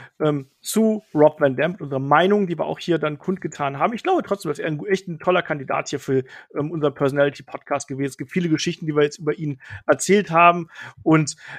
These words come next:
ähm, ist auf jeden Fall jemand, der im Gedächtnis geblieben ist und der uns wahrscheinlich auch das ein oder andere Mal noch über den Weg laufen wird. So,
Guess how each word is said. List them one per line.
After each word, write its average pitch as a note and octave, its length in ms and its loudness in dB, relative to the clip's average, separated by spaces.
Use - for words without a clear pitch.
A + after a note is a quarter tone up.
ähm, D#3+ 180 0
ist E3 120 0
auf D3+ 100 4
jeden D#3+ 140 2
Fall C#3+ 160 0
jemand, C#3 540 -2
der D3 200 4
im E3+ 80 -6
Gedächtnis D#3 480 -2
geblieben F3+ 420 -2
ist D4 140 -4
und A3 120 -8
der G#3 120 0
uns G3 140 -6
wahrscheinlich E3+ 360 -2
auch D#3+ 120 -8
das - 160 -12
ein D#3+ 240 0
oder C#3+ 140 0
andere C#3+ 340 -2
Mal C3+ 340 0
noch D#3 240 2
über D3+ 260 4
den C#3+ 300 0
Weg D3+ 500 4
laufen B2+ 460 2
wird. B2 320 -2
So, B2 160 4